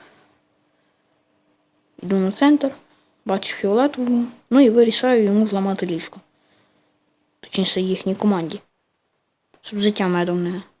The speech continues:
не здавалось. Ламаю. І на мене нападає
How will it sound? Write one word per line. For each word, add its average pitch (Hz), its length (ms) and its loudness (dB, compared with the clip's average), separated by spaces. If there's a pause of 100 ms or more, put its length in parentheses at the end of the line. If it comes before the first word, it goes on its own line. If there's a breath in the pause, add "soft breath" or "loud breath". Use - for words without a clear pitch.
(140)
не 180 100 -4
здавалось. 185 580 -6 (760)
Ламаю. 262 480 2 (1500)
І 233 60 2
на 226 80 4
мене 220 180 4
нападає 208 640 0